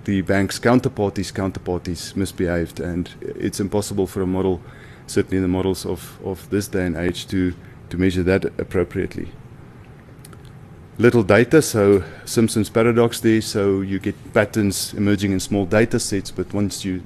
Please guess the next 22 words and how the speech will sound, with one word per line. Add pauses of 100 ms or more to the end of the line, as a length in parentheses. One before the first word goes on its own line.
(120)
aggregate
them,
the
patterns
disappear. (920)
And
so,
you
know,
you
need
to
deal
with
that
issue
of
homogeneity
versus
volume
of
data.